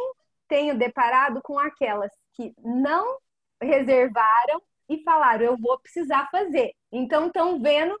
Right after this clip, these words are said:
de onde elas conseguem tirar o orçamento ali dentro. E tem as outras que já estão numa maturidade muito à frente, então com várias ações,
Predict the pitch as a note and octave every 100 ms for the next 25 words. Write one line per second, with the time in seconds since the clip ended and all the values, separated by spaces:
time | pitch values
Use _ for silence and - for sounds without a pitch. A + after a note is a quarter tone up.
0 | - A3 D4+ F#4 G4 F#4+ G4+ - G4 G4
1 | F4+ - F#4 F4+ F#4 F#4 G4 G4 E4 E4
2 | F4 E4 E4 D4+ A3 - _ _ _ _
3 | _ _ _ _ - - - A4 C5+ B4
4 | F4+ D4+ A#3+ A3+ B3+ D4 F#4 D#4 - G#3+
5 | - F#4 A#4+ B4+ - C4 A#3+ B3 A#3 A3+
6 | A3+ G#3+ G#3+ A3 A3+ F4 A#4+ E4+ D4+ D4
7 | D4 B3 A#3 A3 - A3 F#3+ - G#3+ G#3+
8 | A3+ F#4 G4 C4 A#3 A3+ A3+ A#3+ - A#3
9 | A3+ A#3 G#3